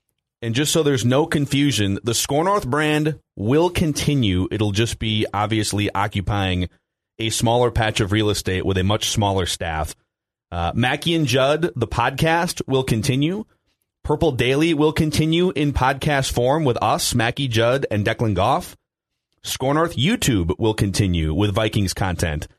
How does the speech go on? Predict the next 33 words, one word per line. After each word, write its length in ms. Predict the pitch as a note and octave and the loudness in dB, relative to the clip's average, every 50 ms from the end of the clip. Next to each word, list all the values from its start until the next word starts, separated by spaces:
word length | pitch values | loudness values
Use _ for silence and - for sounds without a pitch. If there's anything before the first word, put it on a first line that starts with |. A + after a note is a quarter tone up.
| _ _ _ _ _ _ _ | _ _ _ _ _ _ _
And 100 | - A2 | -4 -2
we 80 | A2+ A#2 | -2 0
thank 300 | - C#3 C3+ C#3 C3 - | 0 2 0 0 0 0
everybody 400 | B2+ C3 C3 B2 B2 A#2 A#2+ A2 | 0 0 0 0 0 0 2 2
who 120 | G#2+ A2+ | 2 2
has 100 | A2 G2+ | 0 0
jumped 260 | - - A2 A#2 A2 B2+ | 0 0 0 2 2 2
on 160 | A2 G#2 G2+ | 0 0 2
board 480 | F#2+ G#2 G#2 G#2 G#2 G#2 G2 F#2+ - - | 2 2 2 2 2 0 0 -2 -4 -4
with 180 | - F#2+ F#2 | -4 -2 0
our 120 | F#2 F2+ F2 | 0 0 0
score 220 | - - - G#2 | -2 -4 -4 -2
North 160 | G#2 G#2 - | -2 -2 -2
YouTube 360 | - F#2+ G2+ G2 - G#2 G2 F2 | -2 -2 -2 0 -2 -2 -2 -2
channel 360 | - - F2+ E2+ E2 E2 E2 | -2 -2 -2 -2 0 -2 -2
the 100 | D#2+ F2 | -2 0
last 640 | E2 E2+ F2 E2 E2 E2 - - - - - - _ | 0 0 0 0 0 -2 -4 -6 -8 -12 -14 -14 _
twelve 300 | - - G2 F2+ F2 - | -2 -2 0 0 -2 -4
to 80 | - | -6
fifteen 340 | F2+ - F2+ D#2 - F#2+ E2 | -4 -4 -4 -4 -2 -4 -2
months 260 | D#2+ E2 D#2+ D2 - | -2 -2 -4 -4 -4
or 60 | E2 | -4
so. 360 | D2+ - E2+ D#2 D2+ D2+ D2+ - _ _ _ _ _ _ _ _ _ _ _ D#2+ | -4 -4 -4 -2 -4 -4 -6 -8 _ _ _ _ _ _ _ _ _ _ _ -8
Uh, 200 | E2 D#2+ E2 D2 | -4 -4 -2 -2
the 120 | E2 A#2 | -2 -2
same 220 | A2 - D3+ E3+ | 0 0 0 2
is 100 | F3+ E3 | 0 0
true 280 | - - - E3 E3 D3+ | 0 0 0 2 0 2
for 160 | - D3 C3+ | 0 0 -2
score 240 | - - D3+ C#3+ C#3+ | 0 0 0 2 2
North 260 | C#3 C3+ C3 C3 - | 2 2 0 -2 -4
Twitter, 460 | - - - C#3+ D3 D#3 D#3 D#3 D#3 | -10 -4 0 0 2 2 2 2 0
Facebook, 600 | - - - - C3 C#3 C3+ - - C#3 C3+ C3+ | -2 -2 -2 -2 0 0 -2 -2 0 -2 0 -2